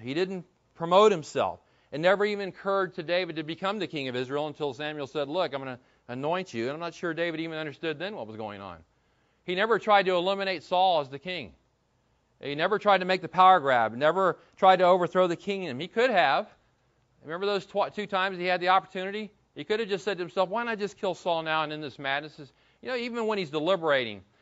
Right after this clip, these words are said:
in chapter twenty-seven one, he doesn't say, "I think I'll tr-, may-, I could kill Saul and get him out of the picture here,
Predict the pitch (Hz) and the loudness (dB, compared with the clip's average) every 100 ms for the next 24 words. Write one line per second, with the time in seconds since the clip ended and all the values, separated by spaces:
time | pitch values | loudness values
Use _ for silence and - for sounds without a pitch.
0 | _ 131 190 170 156 185 160 151 160 143 | _ -12 0 0 0 -10 -10 -4 -4 -4
1 | 151 143 139 156 175 - 156 143 135 170 | -6 -4 -4 -4 -6 -4 0 2 0 -2
2 | 170 156 - - 135 160 160 247 220 196 | -4 -4 -4 -8 -6 -4 -4 -6 -6 -4
3 | 156 185 185 151 143 139 123 104 - 196 | -2 -2 -2 -2 -6 -6 -8 -8 -10 -12
4 | 98 98 95 | -12 -14 -16